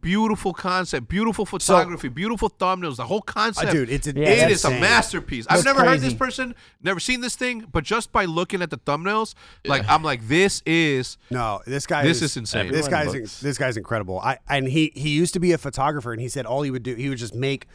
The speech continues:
Speaker 2: but he would just find interesting people and photograph them, put 'em in a book.
Speaker 1: Yeah.
Speaker 2: And then he said so many people were say, would come up to him and say, or email him and say, "What are they like?"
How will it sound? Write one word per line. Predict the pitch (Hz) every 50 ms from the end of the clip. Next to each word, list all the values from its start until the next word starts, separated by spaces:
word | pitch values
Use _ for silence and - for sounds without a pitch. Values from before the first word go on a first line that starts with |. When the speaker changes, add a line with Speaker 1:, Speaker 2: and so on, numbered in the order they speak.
| - - - _ -
Speaker 2:
but | - 127 -
he | - 147 170
would | 180 175 143
just | 147 139 - -
find | 156 139 143 147 139 135
interesting | 139 127 135 123 - 139 120
people | 110 131 117 123 123
and | 117 104 -
photograph | - 143 147 135 120 117 107 95 - -
them, | - 90 85 87 - _ _ _ _ _ -
put | - - 156 143
'em | 135 135
in | 123
a | 117
book. | 98 - 135 131 113 - _ - - -
Speaker 1:
Yeah. | - 101 101 87 - - - _ - -
Speaker 2:
And | 135 139
then | 143 147 156
he | 160 156
said | - - 175 160 143 117
so | - - - - 156 147 147 160 175
many | 170 175 160 156 156
people | - - 151 143 - 180 170
were | 156 143
say, | 135 - - 139 135 123
would | 131 135 139 113
come | - - 143 147
up | 151 139
to | - 147
him | 139 135 127
and | 127 113
say, | - - 123 120 113 110 104 - - - -
or | 143 131 -
email | 156 175 180 165 151 139 135
him | 127 120
and | 113
say, | - - 123
"What | 117 110 113 143 160
are | 160
they | 143 139 123
like?" | 104 98 110 107 98 - - -